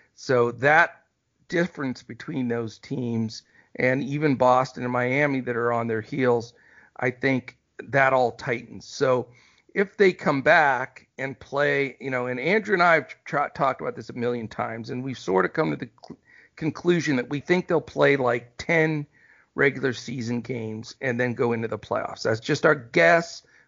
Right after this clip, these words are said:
We don't have that as knowledge, but we, you know, that's one of the scenarios they've talked about. So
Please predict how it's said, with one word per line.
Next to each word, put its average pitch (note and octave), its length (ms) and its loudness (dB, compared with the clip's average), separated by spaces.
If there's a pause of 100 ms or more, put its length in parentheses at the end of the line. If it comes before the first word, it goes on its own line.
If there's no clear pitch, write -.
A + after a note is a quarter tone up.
We C3 100 -6
don't C3 180 2
have C3 260 2
that C3 340 0 (100)
as A2+ 220 -8
knowledge, C#3+ 640 4 (340)
but - 220 -2
we, A#2 240 -10
you D3 80 -6
know, B2+ 120 0
that's B2+ 220 2
one C3 180 2
of B2 60 0
the A#2+ 60 -2
scenarios A2+ 560 0
they've G#2 200 -12
talked A2+ 360 -4
about. - 380 -12
So A#2+ 380 2